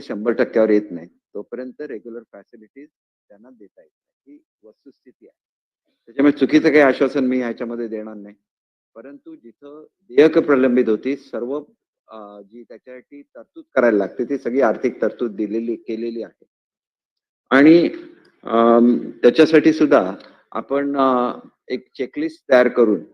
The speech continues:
त्या चेकलिस्ट आम्ही, अ, संबंधित सर्व शिक्षकांना किंवा शिक्षकेतर कर्मचाऱ्यांना देण्याची व्यवस्था करू, जेणेकरून पुन्हा त्रुटी काढून एकही बिल परत येऊ नये, यासाठी ही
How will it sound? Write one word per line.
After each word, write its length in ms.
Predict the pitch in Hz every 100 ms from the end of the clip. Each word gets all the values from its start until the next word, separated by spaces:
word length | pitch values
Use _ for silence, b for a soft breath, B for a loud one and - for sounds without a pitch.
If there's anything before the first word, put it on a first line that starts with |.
| _ _ _ _ _ _ _ _ _ _ _
त्या 220 | 147 151 151
चेकलिस्ट 520 | 135 151 170 - -
आम्ही, 600 | 135 147 151 147 - - -
अ, 140 | 117 117 117 117 113 - -
संबंधित 380 | 131 131 143 147
सर्व 520 | 143 127 127 135 135 -
शिक्षकांना 760 | 117 - 127 120 123 123 110 113 -
किंवा 320 | 117 120 120
शिक्षकेतर 560 | 117 117 127 120 113 120
कर्मचाऱ्यांना 720 | 117 107 113 117 113 117 117
देण्याची 520 | 110 113 113 _ 135
व्यवस्था 560 | 123 _ 123 131 131 143
करू, 280 | - 95 87 - _ _ _ 127
जेणेकरून 480 | 123 147 147 160
पुन्हा 400 | 175 - 131 156
त्रुटी 320 | 170 151 - 156
काढून 360 | 139 143 160 -
एकही 340 | 107 113 139 135
बिल 220 | 131 131
परत 260 | 127 120 127
येऊ 200 | 131 117
नये, 120 | 92 _ _ _ _ 110
यासाठी 340 | 113 131 _
ही 40 | _